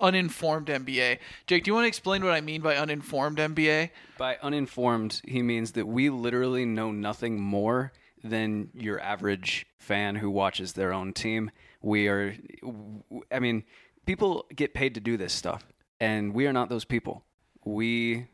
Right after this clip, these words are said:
Speaker 2: watch, how many, how many games would you say you watch on, in, in a given week?
Speaker 1: Um, I probably watch, I don't know. It depends, right?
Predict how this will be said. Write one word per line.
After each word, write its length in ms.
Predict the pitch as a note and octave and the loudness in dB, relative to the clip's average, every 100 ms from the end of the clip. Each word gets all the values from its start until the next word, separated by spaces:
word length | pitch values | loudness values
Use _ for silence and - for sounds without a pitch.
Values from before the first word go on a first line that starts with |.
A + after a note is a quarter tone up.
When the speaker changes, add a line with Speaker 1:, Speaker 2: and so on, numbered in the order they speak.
| _ _ _ _ - | _ _ _ _ -8
Speaker 2:
watch, 500 | G#2 A2 A2 - C3 | 0 2 2 -2 -6
how 100 | A#2+ | -6
many, 140 | A#2+ | -6
how 80 | B2 | -6
many 140 | A#2+ | -6
games 280 | G#2 G2 G2 | -6 -8 -8
would 140 | F#2+ F2+ | -8 -4
you 80 | |
say 200 | F2+ G2+ | -2 -2
you 160 | F#2+ F#2+ | -2 -2
watch 380 | F#2+ F#2 F2+ - | -2 -4 -4 -6
on, 200 | F#2+ F#2 | -6 -10
in, 180 | G2+ F#2+ | -12 -12
in 380 | G2 - G2+ | -12 -10 -10
a 40 | G2 | -8
given 280 | G2 F#2 F#2+ | -8 -8 -8
week? 360 | F2+ - - - - - - - _ _ _ - | -8 -10 -18 -14 -16 -16 -20 -20 _ _ _ -8
Speaker 1:
Um, 480 | D#4+ E4 D#4+ D#4+ F4 - - | -4 0 0 0 -4 -6 -6
I 80 | F4 | -4
probably 320 | - C5 F#4 | 0 2 2
watch, 920 | E3+ D#3+ E3 E3+ E3+ - - - - - _ - | 2 4 6 6 4 0 -4 -4 -8 -10 _ -14
I 160 | - B3+ | -8 -4
don't 220 | G#3 D#3+ | -2 0
know. 180 | D#3+ - | -2 0
It 120 | F#3 | -2
depends, 500 | G3+ F3+ F3 C3 C3 | -2 -4 -6 -6 -2
right? 300 | C#3+ D#3+ | 0 0